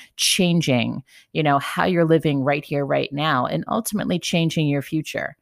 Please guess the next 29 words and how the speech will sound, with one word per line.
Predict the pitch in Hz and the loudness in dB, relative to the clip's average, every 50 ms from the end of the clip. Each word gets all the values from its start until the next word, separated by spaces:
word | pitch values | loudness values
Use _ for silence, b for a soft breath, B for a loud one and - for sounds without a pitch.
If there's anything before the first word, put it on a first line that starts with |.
| B B B B B B B | B B B B B B B
So | - 233 | -2 0
today | 208 - 254 247 285 | 2 4 4 4 4
I'm | 349 381 349 | 2 2 2
gonna | 311 254 - - | 2 0 0 2
offer | - 185 196 214 214 - - 208 | 4 4 4 4 4 2 -2 0
you | 185 170 165 156 151 151 151 b b b b b | 2 2 4 4 4 2 0 b b b b b
some | b - - - - 269 240 233 233 226 226 226 220 - | b -6 -6 -2 2 4 4 6 6 6 4 4 2 -2
easy | - 277 349 415 - 440 403 | -2 -2 -2 -2 0 -2 -4
steps | - - - - - - - - - - - - - - | -4 -4 -4 -2 0 0 0 -2 -4 -8 -12 -12 -12 -10
to | - 247 - | -8 -8 -8
kind | - - 240 247 240 233 | -6 -4 -2 0 0 0
of | 247 - | -2 -4
start | - - 240 214 226 | -2 -2 -2 -2 -2
facilitating | - 247 233 - - 262 277 269 262 - 208 202 190 196 196 | -4 -6 -6 -4 -4 -4 -4 -4 -2 -2 -2 -2 0 -2 -2
that | 196 196 - - | -4 -4 -6 -6
change | - - 254 240 180 151 139 | -6 -4 -2 -2 -2 -2 -2
in | 143 139 139 | -4 -4 -4
your | 139 147 | -4 -2
own | 147 151 156 160 | -2 -2 -4 -4
life. | 185 202 170 - - 135 - _ _ _ _ _ _ _ _ _ _ _ _ _ _ _ _ _ _ _ _ _ _ b b b b b b b b b b b - | -4 -4 -4 -6 -8 -10 -18 _ _ _ _ _ _ _ _ _ _ _ _ _ _ _ _ _ _ _ _ _ _ b b b b b b b b b b b -8
So | - 247 240 | -2 0 2
the | 240 214 220 | 2 2 0
first | - - - 466 453 370 - - | -2 -2 -4 -2 -2 -2 -2 -2
step | - - 208 196 196 196 - - | 0 2 2 2 2 0 -2 -4
in | 175 165 156 | -2 -2 -2
really | 151 147 156 170 165 165 156 | 0 -2 -2 -2 -2 -2 -2
changing | - - - - 151 151 151 156 143 - 147 139 139 139 - - | -2 -4 -4 -4 -2 -2 -2 -4 -4 -2 -2 -2 -2 -2 -4 -2
anything | - 165 160 151 147 143 - 110 104 104 104 104 104 107 _ _ _ _ _ _ _ _ _ _ - | -2 -2 -2 -2 -4 -6 -6 -6 -6 -4 -4 -6 -6 -8 _ _ _ _ _ _ _ _ _ _ 0
is | 202 214 208 202 202 196 190 180 - - - | 4 6 6 6 6 4 4 2 -2 -6 -10